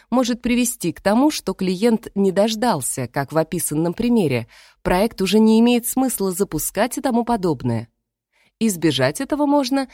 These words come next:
за счет того, что заранее договариваться о сроках,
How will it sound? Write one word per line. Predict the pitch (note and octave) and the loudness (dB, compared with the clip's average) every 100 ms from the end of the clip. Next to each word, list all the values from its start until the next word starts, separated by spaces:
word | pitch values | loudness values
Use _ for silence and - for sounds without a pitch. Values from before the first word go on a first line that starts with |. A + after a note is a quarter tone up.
| _ | _
за | - G#3 | -4 0
счет | G#3+ A#3 G#3 | 0 -2 -2
того, | G#3 G3+ B3+ | -2 -2 -4
что | - F3+ | -4 -4
заранее | D3+ E3 E3 A3 A3 | 0 2 2 2 2
договариваться | D3+ E3 D3+ E3 E3+ C#3+ - C#3 | 0 -2 0 0 -2 -6 -4 -4
о | |
сроках, | C#3 - D3 G#3+ A3+ - | -4 -4 -4 -2 -4 -6